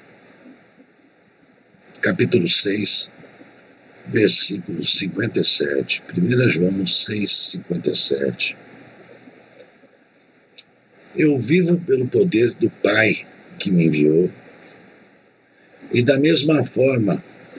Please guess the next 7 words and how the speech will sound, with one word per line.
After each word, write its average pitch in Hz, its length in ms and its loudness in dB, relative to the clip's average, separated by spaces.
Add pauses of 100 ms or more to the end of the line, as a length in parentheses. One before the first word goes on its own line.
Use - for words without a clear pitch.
(200)
aqueles 107 880 0 (720)
que - 80 -6
se - 200 2
alimentam 107 580 2
de 95 160 0
mim 90 320 0 (580)
viverão 92 640 0